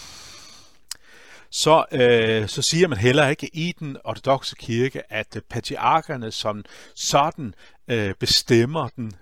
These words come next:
øh, ortodokse lære. Det gør koncilierne, altså de, de, kirkemøderne, hvor, hvor alle biskopper er inviteret med. Øh, det er her, den store autoritet, øh, ligger. Så der er der også,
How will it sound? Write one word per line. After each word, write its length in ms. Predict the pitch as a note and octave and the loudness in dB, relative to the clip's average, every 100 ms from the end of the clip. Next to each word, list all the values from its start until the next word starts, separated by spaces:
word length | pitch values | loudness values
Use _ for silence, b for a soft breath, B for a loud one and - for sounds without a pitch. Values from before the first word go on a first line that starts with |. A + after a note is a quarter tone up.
| - | -12
øh, 320 | B2 G#2+ G2 F#2+ | -6 -4 -4 -6
ortodokse 440 | G#2+ A2+ B2 - A#2 | -6 0 0 0 -4
lære. 340 | F2 E2+ F#2 - B B B B - G2 | -4 -4 -12 -14 B B B B -18 -6
Det 100 | C#3+ | -4
gør 240 | C#3+ D3+ D#3 | 2 2 2
koncilierne, 760 | - A#2+ - - F#3 D3 F2+ D2+ - - | 0 -8 -4 -2 -2 -4 -8 -12 -18 -16
altså 220 | - G2+ - - | -14 -16 -14 -14
de, 200 | - G#2 - | -12 -14 -18
de, 160 | - - | -18 -4
kirkemøderne, 720 | - D3 E3+ E3+ A#2 A#2+ B2+ G#2+ | 4 6 6 4 0 -2 -4 -4
hvor, 260 | G2 F2+ - - F#2 | -4 -6 -10 -16 -8
hvor 180 | G2+ - | -6 -2
alle 200 | B2+ C3 | -2 -2
biskopper 560 | - C3 - B2+ E2+ | -4 -6 -6 -6 -6
er 120 | D#2+ D#2+ | -8 -10
inviteret 640 | D#2 F#2 - A2+ A#2 A#2 | -12 -8 -4 -2 -2 -2
med. 200 | C3 D#3+ - B B B B | -2 -2 -4 B B B B
Øh, 140 | G#2 F#2+ | -10 -6
det 60 | G#2+ | 0
er 40 | |
her, 260 | G2+ C#3+ C3+ | 4 4 4
den 200 | - G#2 | -2 -10
store 420 | - A#2+ G#2+ A2+ | -10 -6 -4 -4
autoritet, 720 | F#2+ - G2 - A#2+ G2+ - b b b - | -4 -10 -12 -4 -2 -2 -6 b b b -18
øh, 80 | - | -12
ligger. 320 | F#2 E2+ - - - - - - - - - - - | -12 -12 -14 -20 -20 -20 -20 -20 -20 -20 -20 -20 -16
Så 100 | - | -6
der 160 | B2 A2 | -2 -2
er 60 | |
der 60 | G#2 | -2
også, 460 | - G#2 A2 G#2+ | -6 -6 -4 -4